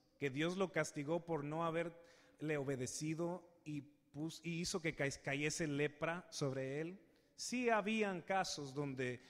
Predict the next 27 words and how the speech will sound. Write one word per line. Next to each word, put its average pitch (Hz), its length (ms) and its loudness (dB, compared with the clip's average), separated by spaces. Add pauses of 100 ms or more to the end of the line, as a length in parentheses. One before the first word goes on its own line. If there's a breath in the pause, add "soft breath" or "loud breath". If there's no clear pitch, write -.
(160 loud breath)
la 131 220 2
justicia 170 580 0
divina 151 380 0
de 135 100 0
Dios 139 240 2
había 135 500 4 (360 loud breath)
causado 131 600 4
lepra 131 640 6
en 131 140 -2
ciertas 131 400 -2
personas. 156 640 0 (2000)
Pero 175 580 0
eso 196 180 -6
no 202 100 -2
quería 170 300 0
decir 160 260 -2
que 151 120 -2
todas 185 360 0
las 165 140 -2
personas 151 520 -4
en 139 120 -4
todo 185 260 2
el 170 60 6
mundo 170 320 2
que 143 100 -6
tuvieran 160 400 -2
lepra 151 400 -2